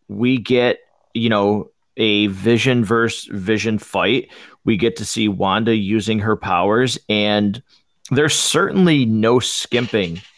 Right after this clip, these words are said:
on the budget or the effects in this show. I, I mean, to me, this was up on par and even better than some of the stuff we got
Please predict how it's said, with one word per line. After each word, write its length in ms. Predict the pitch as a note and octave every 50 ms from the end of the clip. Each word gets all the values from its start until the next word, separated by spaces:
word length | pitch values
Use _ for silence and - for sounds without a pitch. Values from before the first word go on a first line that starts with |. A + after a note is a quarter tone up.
| - -
on 460 | A2 A2 G#2+ G#2+ G#2+ G#2+ G#2+ G#2 F#2 -
the 100 | - G#2+
budget 640 | F#2 F#2 - G#2+ G#2 G#2 G2 A2+ A2+ G#2 - - _ _ - F#2 -
or 180 | A2+ A2+ A2
the 160 | G#2+ G#2+ G#2 G2
effects 560 | F#2+ - - - A2 G2 F#2 - - - - _
in 140 | - A2 G#2
this 180 | G2+ G2+ F#2+ -
show. 460 | - - G#2+ G2 F2+ D#2 C#2+ - - - - - - - _ _ _ _ _ _ _ -
I, 120 | A#2+ A#2+ - - C3+
I 40 | C3
mean, 400 | C3 B2+ B2 A#2 A#2 G#2+ G2 - _ _ _ _ _ - - -
to 120 | - C#3+
me, 260 | B2+ C3 E3 G3 F3+
this 240 | C3+ G#2 C3 D3 -
was 220 | - E3 A#2 - - - _ -
up 260 | B2+ C3+ - - _ -
on 280 | B2 B2 B2 A#2 A2 -
par 360 | - - C3 C#3 C3+ A#2+ A2
and 120 | G2+ B2+ C#3
even 260 | E3+ F#3+ A3 G3 A#2
better 360 | - - G#2+ C#3 F3+ D3+ A#2+ G#2+
than 240 | A2+ A2 A2 A2
some 400 | G#2+ - - - - A#2 B2+ C3+
of 120 | C3+ A2+ F#2
the 100 | A#2 A2
stuff 360 | - - - B2 A#2 - -
we 120 | A2+ G#2+
got 400 | F#2+ F2 A#2 A2+ A2 A2+ A2 -